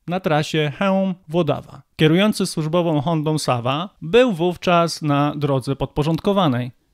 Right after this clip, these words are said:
Wyjechał z zamiarem skrętu w lewo w stronę Włodawy i zderzył się z jadącym drogą wojewódzką od strony Chełma Mercedesem, którym kierował dwudziestolatek z gminy Sawin. Hondę wójta wyrzuciło na przeciwległy pas ruchu,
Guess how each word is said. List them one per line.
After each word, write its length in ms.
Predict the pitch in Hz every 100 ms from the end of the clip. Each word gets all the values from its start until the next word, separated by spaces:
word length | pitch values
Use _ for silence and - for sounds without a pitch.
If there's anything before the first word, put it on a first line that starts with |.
| _
Wyjechał 800 | 131 120 139 214 214 202 185 160
z 40 |
zamiarem 540 | 131 143 135 135 135 131
skrętu 460 | - 135 131 127
w 80 | 117
lewo 460 | 127 120 135 175 190
w 60 | -
stronę 480 | - 170 175 170 170
Włodawy 520 | 131 151 170 123 - - -
i 80 |
zderzył 440 | 135 151 247 220 196
się 260 | - 175
z 60 | 143
jadącym 640 | 131 139 156 - 156 139 131
drogą 400 | 135 139 135 131
wojewódzką 800 | 135 151 160 - 160 156 151 147
od 180 | 156 -
strony 500 | - 156 147 139 123
Chełma 540 | 175 185 185 170 151 -
Mercedesem, 720 | 208 220 - 127 113 110 104 104
którym 300 | - 170 175
kierował 360 | - 151 147 147
dwudziestolatek 680 | 127 135 131 135 135 147
z 80 | 123
gminy 380 | - 135 135 127
Sawin. 460 | - 117 107 113 117 _
Hondę 520 | - 208 208 180 156 147
wójta 460 | 208 208 170 147
wyrzuciło 640 | 143 202 190 - 185 170 156
na 140 | 139
przeciwległy 720 | 135 147 - 123 135 139 127
pas 220 | 127 123 131
ruchu, 500 | 151 135 151 196